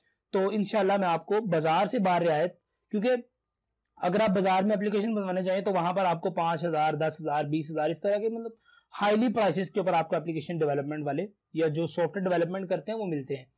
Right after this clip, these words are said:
तो अगर आप मुझसे राब्ता करेंगे तो इंशाल्लाह इस channel के ऊपर एक गिव अवे समझ लेंगे कि मैं आपको बाजार से बाहर रियायत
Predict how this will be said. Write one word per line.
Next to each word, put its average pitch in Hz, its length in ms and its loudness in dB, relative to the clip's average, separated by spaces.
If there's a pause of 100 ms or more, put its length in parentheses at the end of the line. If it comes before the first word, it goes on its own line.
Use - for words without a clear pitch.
(440)
तो - 60 -8
अगर 185 180 2
आप 226 140 4
मुझसे 214 280 0
राब्ता 233 280 2
करेंगे 226 320 0
तो 220 100 0
इंशाल्लाह 190 600 2 (100)
इस - 340 -6
channel 214 380 2
के 220 60 0
ऊपर 202 220 2
एक 196 240 0
गिव 170 280 0
अवे 220 180 0
समझ 175 320 -2
लेंगे 170 320 -2 (460)
कि 220 60 2
मैं 208 260 2
आपको 208 420 0
बाजार 165 380 4
से 202 180 0
बाहर 160 340 2
रियायत 156 380 2